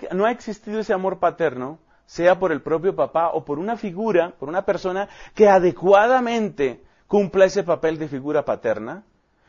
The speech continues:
cuando eso no existe, ¿qué le pasa a la niña? La niña no tiene cómo diferenciar, que después será jovencita, que después será señorita, que después será mujer,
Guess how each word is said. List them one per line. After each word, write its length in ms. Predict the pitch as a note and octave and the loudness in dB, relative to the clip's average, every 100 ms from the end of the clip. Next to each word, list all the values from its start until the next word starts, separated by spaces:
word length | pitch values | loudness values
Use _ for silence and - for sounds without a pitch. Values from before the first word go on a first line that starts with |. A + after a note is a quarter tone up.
| _ - | _ 0
cuando 300 | F#3 E3+ E3+ | 2 4 2
eso 240 | G#3 C#4 | 2 0
no 160 | A#3+ D4+ | 4 6
existe, 640 | C4+ - G3 - - C#4 - _ _ _ _ - | 4 0 -8 -8 -8 -8 -10 _ _ _ _ 0
¿qué 100 | G3+ | 4
le 140 | G#3+ | 6
pasa 300 | G#3+ A3 A3+ | 8 6 4
a 20 | |
la 120 | F#3 | 2
niña? 420 | F3+ F3+ B2 G#2 - _ _ _ _ _ _ _ _ - | 0 -4 -6 -8 -14 _ _ _ _ _ _ _ _ 2
La 200 | F3+ F3 | 4 4
niña 300 | G#3+ A3+ A3 | 2 0 0
no 160 | A3 | 0
tiene 300 | A3+ A#3+ A#3 | -2 -4 -2
cómo 280 | A3 A3+ A#3 | -2 0 0
diferenciar, 840 | F#3 - D#3+ C#3+ - D#3 D#3 F3 | -4 -4 -4 -6 -4 2 2 0
que 160 | - C#3 | -4 -6
después 280 | B2 - C#3+ | -6 -6 -4
será 180 | E3+ E3+ | -2 -2
jovencita, 520 | F#3+ F3+ - F3+ F#3 | -4 -6 -10 -8 -6
que 60 | |
después 260 | D3+ - C3+ | -6 -8 -6
será 180 | F3 E3+ | -4 -6
señorita, 380 | F#3+ F3+ F3+ F3+ | -6 -6 -4 -4
que 60 | |
después 220 | C3+ D3+ | -6 -6
será 140 | F3 F3+ | -4 -2
mujer, 400 | G#3 G3 G3 | 2 4 4